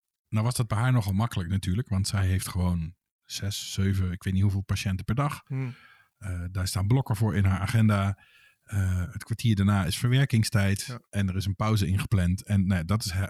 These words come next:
Speaker 1: het masterplan en er staan nog wat studieuren in, in ge-, in ge-, ingezet.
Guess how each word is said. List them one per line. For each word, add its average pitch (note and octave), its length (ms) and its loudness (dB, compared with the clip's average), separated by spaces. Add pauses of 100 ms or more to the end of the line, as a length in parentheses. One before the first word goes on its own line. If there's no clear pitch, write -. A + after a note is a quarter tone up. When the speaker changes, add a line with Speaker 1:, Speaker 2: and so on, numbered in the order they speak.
(140)
Speaker 1:
het G2+ 140 -2
masterplan G2+ 600 -2
en F2+ 60 0
er F#2 60 0
staan G2 180 -4
nog F2 120 -4
wat - 100 -8
studieuren F2 680 -2
in, F2 220 -2
in F2+ 220 -2
ge-, - 180 -14
in F#2 200 -2
ge-, - 120 -10
ingezet. F#2 500 -6